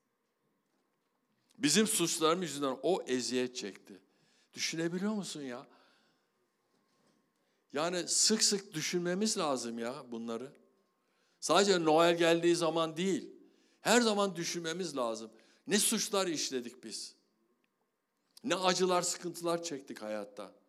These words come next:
Ama bunların hepsi silindi. Bunların hepsini sildi.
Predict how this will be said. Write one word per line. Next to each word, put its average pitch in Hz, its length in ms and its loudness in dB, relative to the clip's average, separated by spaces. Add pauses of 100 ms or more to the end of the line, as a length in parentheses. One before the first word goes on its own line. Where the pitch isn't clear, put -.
(1040)
Ama 151 240 -2
bunların 175 320 0
hepsi 226 300 -2
silindi. 160 600 -4 (1600)
Bunların 196 340 2
hepsini 254 500 4
sildi. 226 720 2